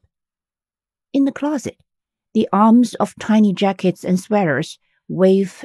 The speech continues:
and salute widely. The threads of the carpet flatten out like grass under a helicopter, and then circular waves run outward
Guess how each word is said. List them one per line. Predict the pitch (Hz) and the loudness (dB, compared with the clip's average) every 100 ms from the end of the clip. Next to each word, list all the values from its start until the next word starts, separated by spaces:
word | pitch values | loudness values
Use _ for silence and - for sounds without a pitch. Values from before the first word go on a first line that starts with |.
| - | -4
and | 196 | -4
salute | 202 202 175 170 180 | -2 -2 0 0 -2
widely. | - 160 175 208 - - 175 - _ _ _ _ _ _ _ _ _ _ _ | -4 -4 -4 -6 -10 -10 -12 -14 _ _ _ _ _ _ _ _ _ _ _
The | 226 | -6
threads | 220 - 254 233 196 | -6 -4 0 2 0
of | - 185 | -2 -6
the | - | -6
carpet | 185 202 185 185 170 - - _ _ | -6 -2 -2 0 -4 -6 -20 _ _
flatten | - 220 - - 214 - | -4 -2 -2 -2 -4 0
out | 202 170 - - _ | -2 -2 -6 -20 _
like | 196 190 185 - | -4 -4 -4 -2
grass | 190 220 214 208 | 2 4 2 -2
under | - 208 202 | 0 0 2
a | 208 190 | 0 0
helicopter, | - 208 - - - - 123 185 _ _ _ _ _ _ | -4 -6 -6 -6 -10 -6 -6 -6 _ _ _ _ _ _
and | 185 165 | -2 0
then | 165 160 165 - | 2 2 0 -6
circular | - 185 190 208 185 | -4 -2 0 2 2
waves | 165 165 160 160 - _ | 4 2 0 -2 -14 _
run | - 170 170 | -2 0 0
outward | - 196 277 180 98 120 | -2 -4 -4 -4 -2 -2